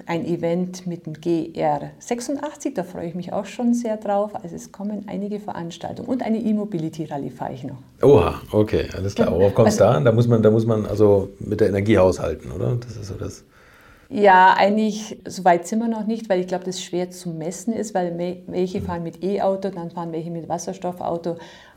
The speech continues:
Speaker 1: Eigentlich
Speaker 2: Okay.
Speaker 1: werden da auch so Aufgaben gestellt wie bei einer Klassik-Rallye.
Speaker 2: Gibt's noch mal irgendein Auto, was du gerne noch mal fahren würdest? Oder was fährst du bei der historischen Rallye, bei der Silvretta Classic? Ein Toyota?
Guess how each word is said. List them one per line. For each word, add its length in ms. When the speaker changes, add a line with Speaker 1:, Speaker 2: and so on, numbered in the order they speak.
Speaker 1:
Eigentlich 280
Speaker 2:
Okay. 40
Speaker 1:
werden 140
da 140
auch 180
so 220
Aufgaben 960
gestellt 720
wie 160
bei 140
einer 280
Klassik-Rallye. 760
Speaker 2:
Gibt's 200
noch 80
mal 100
irgendein 300
Auto, 200
was 120
du 80
gerne 160
noch 80
mal 80
fahren 260
würdest? 300
Oder 220
was 120
fährst 200
du 60
bei 80
der 80
historischen 420
Rallye, 180
bei 100
der 80
Silvretta 460
Classic? 360
Ein 100
Toyota? 440